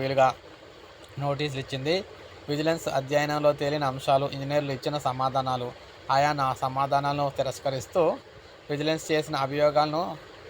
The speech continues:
వాటిలో పేర్కొంటూ వారి నుంచి వివరణ కోరారు. మూడు వారాల్లోగా సమాధానం ఇవ్వాలని స్పష్టం చేశారు. మేడిగడ్డ బ్యారేజీ కుంగిపోవడంతో పాటు ఏడో బ్లాక్ కొన్ని పియర్స్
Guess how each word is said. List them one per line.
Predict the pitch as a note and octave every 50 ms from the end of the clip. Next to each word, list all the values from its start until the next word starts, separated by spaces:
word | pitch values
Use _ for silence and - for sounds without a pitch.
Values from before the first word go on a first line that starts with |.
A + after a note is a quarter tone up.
| - - - - -
వాటిలో | C#3 C#3 C#3+ C#3 D3+ D3 D3+ D3+ C#3+ D3
పేర్కొంటూ | C#3 C3+ C3 - C#3 C3+ C3+ C3+ D3 C#3 C3+ C#3+ C#3+
వారి | C#3 C#3 C#3 C#3 C#3+
నుంచి | C#3+ - D3+ C#3+
వివరణ | C3+ C3+ C#3 C#3+ D3 C#3 -
కోరారు. | C3 C3 B2+ B2+ B2+ D3+ G#3 A3+ E3+ D3
మూడు | C#3+ D3+ D3+ D#3 C#3+ C#3+ C#3
వారాల్లోగా | C#3 C#3 C#3+ D3 D3+ D3+ D3 C#3+ D3+ D3 - C#3+
సమాధానం | C3 C#3 C#3 C#3 D3 C#3+ C#3+ C3+ C3
ఇవ్వాలని | C3 C3 C3 C3+ C#3 F#3 A3+ B3 - - - - - - - -
స్పష్టం | - D3+ C#3 - - D3+ D3+ D3 D3
చేశారు. | C#3+ C3+ - C#3 C3+ C#3+ F#3 A3 E3 D3+
మేడిగడ్డ | D3+ D3+ D#3 D#3 D#3+ D#3 D#3 D3+ C#3+ D3
బ్యారేజీ | C#3+ C#3+ C#3+ C#3+ D3 D3 - C#3+
కుంగిపోవడంతో | C#3 C#3 C#3+ C#3 - C#3+ C#3 C#3 C#3+ C#3 C#3+ C#3 C#3 C3+
పాటు | C3+ D3+ D#3 D3 - C3+ C3+
ఏడో | C#3 C3+ D3 C#3+ C3
బ్లాక్ | C#3+ C#3 C#3 C3+ - - - - - - - - -
కొన్ని | C#3+ C#3 C#3+ C#3+ C#3 D3+ F3 - - - - - - - - -
పియర్స్ | C#3 C#3+ D3 C#3+ C#3 -